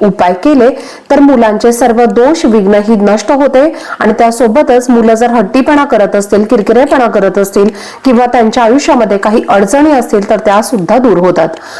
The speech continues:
आणि मुलांची प्रत्येक क्षेत्रामध्ये भरभरून प्रगती होत असते. तर आपल्या मुलांसाठी हा उपाय का करायचा आहे? तुमची मुलं जर हट्टीपणा करत असतील, किरकिरेपणा करत असतील किंवा वारंवार आजारी पडत असतील, मुलांची जर एखादी इच्छा असेल, तर ती इच्छा पूर्ती होत नसेल,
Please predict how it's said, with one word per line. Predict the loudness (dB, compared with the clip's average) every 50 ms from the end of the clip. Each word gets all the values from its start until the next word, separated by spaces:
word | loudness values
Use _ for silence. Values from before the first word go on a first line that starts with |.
| -14 -8 -4
आणि | -2 2 2
मुलांची | 2 4 4 2 2 2 2 0 0
प्रत्येक | 0 0 0 -2 0 0 -2 -2 0
क्षेत्रामध्ये | -2 -2 -2 0 0 -2 0 0 0 0 2
भरभरून | 2 2 0 0 0 0 0 2 2
प्रगती | 2 0 0 0 0 2 2
होत | 2 2 2 2 0
असते. | -2 -2 -2 -2 -4 -4 -4 -6 -12 -20 -20 -20 -20 -20 -18 -18 -18 -18 -8 -2 0
तर | 0
आपल्या | 0 2 2 2 2
मुलांसाठी | 2 2 2 2 2 0 0 0 -2 0 0 0
हा | 0 0 0 0 0
उपाय | 0 2 0 0
का | 0 0 0 -2
करायचा | 0 0 0 0 0 0 0 -2
आहे? | -2 0 -2 -2
तुमची | -2 0 2 2 2 2 2 2
मुलं | 2 4 4 2 2
जर | 2 0 0
हट्टीपणा | 0 -2 -2 0 -2 -2 0 0 0 0
करत | 0 0 0 0 0 0
असतील, | -2 -4 -2 0 0 0 0 0 -4 -10 -18 -16 -14 -14 -4 -2
किरकिरेपणा | 0 0 2 2 2 2 2 0 0 0 0 0
करत | 0 0 0 0 0 0 -2
असतील | -2 -2 -2 -2 -2
किंवा | 0 0 0 0 2 2 0
वारंवार | 2 2 0 0 0 0 0 0 -2 -2 -2 -2
आजारी | -2 -2 0 0 0 0 0
पडत | 0 0 0 0 0 0
असतील, | 0 -2 -2 0 0 0 0 0 -2 -6 -12 -16 -18 -6 -2
मुलांची | 0 2 2 2 2 2 2 0 2
जर | 2 2 2
एखादी | 2 0 0 0 0 0 0
इच्छा | 2 0 0 -2 -2 0 0 0
असेल, | 0 0 0 0 0 0 0
तर | -2 0
ती | 0 0
इच्छा | 0 0 0 -2 -2 -4 -2
पूर्ती | 0 0 0 0 0 0 0 0 2
होत | 2 0 0 2 2
नसेल, | 0 0 2 2 2 2